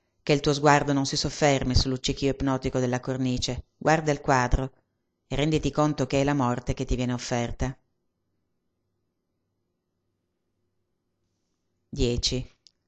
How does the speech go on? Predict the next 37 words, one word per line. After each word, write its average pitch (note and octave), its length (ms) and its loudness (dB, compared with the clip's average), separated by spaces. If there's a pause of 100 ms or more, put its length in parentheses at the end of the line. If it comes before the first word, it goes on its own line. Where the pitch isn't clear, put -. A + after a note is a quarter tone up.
(200)
Ecco D#3+ 400 0
perché C#3+ 580 0 (120)
l'istante C#3+ 520 2
santo C#3 380 2
è C#3+ 40 2
così D3 200 0
importante C#3 600 0
per C#3 160 -2
la C#3+ 80 0
difesa C#3 360 0
della C3+ 180 2
verità. C3 520 -2 (880)
La D#3+ 100 -2
verità E3 320 6
in E3+ 120 4
sé F3 180 4
non D3+ 160 2
ha C#3+ 60 2
bisogno C3+ 460 2
di A2+ 100 -6
difese, B2 760 -2
ma C3 140 -2
tu E3 240 0
hai D#3 100 6
bisogno C#3 360 2
di C3 100 -2
difesa C3+ 440 2
contro C#3 320 -2
la C3+ 100 0
tua D#3 160 0
accettazione C#3+ 760 0
del D3+ 160 4
dono B2 240 0
della B2+ 200 -2
morte. A#2 540 -2 (2000)
Quando F3 380 2
tu, C#3+ 320 -2